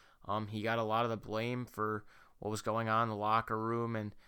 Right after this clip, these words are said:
that the players weren't buying into Housley, and it all starts with him and whatnot. And I think the biggest reason why, um, Jack might have struggled a little bit as captain last year is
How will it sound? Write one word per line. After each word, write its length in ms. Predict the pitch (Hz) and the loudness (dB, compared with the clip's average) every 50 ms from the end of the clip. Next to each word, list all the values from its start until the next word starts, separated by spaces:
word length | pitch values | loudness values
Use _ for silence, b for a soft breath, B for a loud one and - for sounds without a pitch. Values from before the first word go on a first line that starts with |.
| b b b | b b b
that 200 | - 104 110 - | -6 -6 -6 -6
the 60 | - | -8
players 420 | - - - 110 113 120 123 113 110 | -12 -8 -4 -4 -2 -2 -2 -2 -2
weren't 220 | 113 117 101 - | -2 -4 -4 -2
buying 320 | - 104 107 113 117 113 113 | 0 0 2 2 0 -2 -2
into 240 | 113 117 117 107 | -4 -4 -4 -4
Housley, 680 | 101 104 110 113 117 117 110 - 113 117 117 117 117 113 | -2 0 2 2 2 2 0 -2 -2 0 0 0 0 -2
and 80 | 107 | -2
it 60 | 107 | -2
all 180 | 104 98 110 110 | -2 -2 -2 -2
starts 340 | - - 113 120 120 - - | 0 2 4 4 4 2 -2
with 140 | 104 - - | -8 -8 -10
him 300 | - - - 104 117 123 | -12 -8 -4 -4 -2 -2
and 140 | 123 123 123 | -2 -4 -4
whatnot. 420 | 127 127 - 127 131 135 139 135 B B B B B B B B B B B _ - | -4 -4 -2 0 2 2 2 0 B B B B B B B B B B B _ -4
And 80 | 117 120 | 0 0
I 60 | 127 | 0
think 320 | - 151 151 147 135 - - _ _ _ - | 2 0 0 -2 -2 -6 -12 _ _ _ -10
the 80 | 107 | -8
biggest 400 | 104 113 127 139 147 147 131 - | -4 0 0 2 2 0 -2 -2
reason 420 | 117 127 139 139 135 139 127 113 110 | -4 -2 -2 -2 -2 -2 -2 0 2
why, 400 | 110 113 117 117 117 117 113 110 b b b b b b b b b - | 4 6 6 6 6 4 0 -4 b b b b b b b b b -2
um, 340 | 107 107 104 101 98 95 - | 0 0 0 -2 -4 -6 -4
Jack 300 | - 117 110 - - - | -2 0 0 0 -2 0
might 140 | 113 117 120 | 2 2 2
have 120 | 120 113 | 2 2
struggled 360 | - - - 120 117 123 120 | -2 -4 -2 -2 -2 0 0
a 40 | 110 | 0
little 160 | 113 113 113 | 0 0 0
bit 100 | 110 113 | 0 0
as 140 | 110 107 - | -2 -2 -4
captain 420 | - 117 117 117 - 120 110 104 | -2 -2 -2 0 0 -2 -4 -4
last 360 | 101 104 110 123 131 - - - | -2 0 2 2 0 0 -2 -4
year 200 | 104 104 110 110 | -2 0 0 0
is 180 | 110 - - | -2 -2 -6